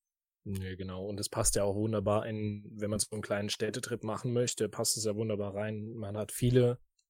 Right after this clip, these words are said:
ja, andere Ziele, die ziemlich in der Nähe sind, ne, wie der quasi so direkt vor der Haustür. Und dann,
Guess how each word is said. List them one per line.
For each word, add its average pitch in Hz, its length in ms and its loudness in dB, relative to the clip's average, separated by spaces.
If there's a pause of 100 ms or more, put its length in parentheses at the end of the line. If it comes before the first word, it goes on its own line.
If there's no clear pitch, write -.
(180)
ja, 107 200 4
andere 127 320 6
Ziele, 123 320 4
die 113 160 0
ziemlich 123 320 2
in 117 220 -4
der 107 120 0
Nähe 127 260 6
sind, 127 380 2
ne, 117 260 2
wie 110 120 0 (240)
der 113 120 4
quasi 107 400 4
so 107 280 2
direkt 107 360 -2
vor - 120 0
der 104 120 0
Haustür. 156 440 2 (880)
Und 120 280 4
dann, 110 340 0